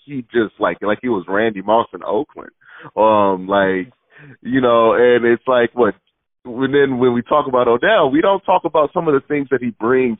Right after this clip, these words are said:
just by being Odell, um, that helped the offense. Like, Jarvis Landry's gonna have a career year this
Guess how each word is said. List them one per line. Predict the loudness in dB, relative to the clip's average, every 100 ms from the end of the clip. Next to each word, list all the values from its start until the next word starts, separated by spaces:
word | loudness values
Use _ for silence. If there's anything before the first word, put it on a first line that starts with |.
| -6
just | -6 -2
by | -4
being | -2 -4 -4 -2
Odell, | -2 -2 -2 0 2 0 -2 -6 -14 -20 -6
um, | 0 0 2
that | -4
helped | -2 -2 -2
the | -2
offense. | 0 0 -2 -8 -8
Like, | -10 -4
Jarvis | -2 0 -2 -2
Landry's | -2 -2 -6 -8
gonna | -6 -6
have | -6 -6
a | -8
career | -8 -4 -2 0
year | 0 0
this | -4